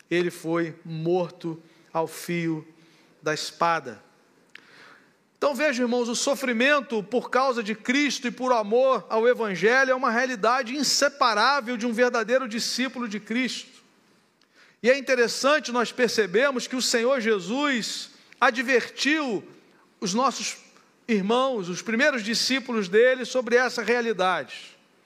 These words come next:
Poderíamos também nessa manhã citar vários momentos, várias ocasiões em que Jesus tratou disso, eu quero somente citar em três momentos. O primeiro deles, nas bem-aventuranças.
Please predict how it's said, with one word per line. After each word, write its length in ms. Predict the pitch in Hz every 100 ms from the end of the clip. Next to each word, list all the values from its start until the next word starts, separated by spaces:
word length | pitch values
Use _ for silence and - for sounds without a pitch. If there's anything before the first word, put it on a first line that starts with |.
| _ _ _ _ -
Poderíamos 480 | 190 190 226 233
também 260 | - 214 226
nessa 280 | 220 - 220
manhã 260 | 196 220
citar 400 | 220 208 - 226
vários 760 | 185 196 233 240 220 185 - - - - _ _ _
momentos, 560 | 190 196 208 247 214 180
várias 340 | 214 247 208
ocasiões 720 | 214 233 240 185 214 247 226
em 60 | 202
que 100 | 214
Jesus 340 | 208 196 226
tratou 360 | - 202 202 202
disso, 320 | 165 226 -
eu 80 | 202
quero 200 | 214 208
somente 380 | - 185 202 208
citar 580 | 190 185 196 202 190 - - _ _ _ -
em 100 | 190
três 300 | 196 220 185
momentos. 480 | 190 175 151 127
O 20 | -
primeiro 320 | 226 262 254
deles, 460 | 208 269 277 220
nas 200 | 208 233
bem-aventuranças. 1300 | 180 247 262 220 247 240 226 233 202 - - - -